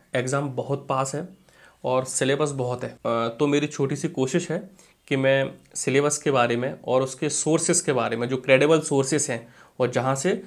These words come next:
सबसे ज़्यादा प्रश्न पूछे जाने की संभावना होती है, उसके बारे में हम डिस्कस करें।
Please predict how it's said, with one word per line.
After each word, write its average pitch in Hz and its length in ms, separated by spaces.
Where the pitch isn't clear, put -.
सबसे 143 320
ज़्यादा 156 260
प्रश्न 180 420
पूछे 151 240
जाने 147 220
की 160 60
संभावना 135 500
होती 127 320
है, 117 160
उसके 139 220
बारे 143 160
में 147 80
हम 135 60
डिस्कस 131 340
करें। 151 200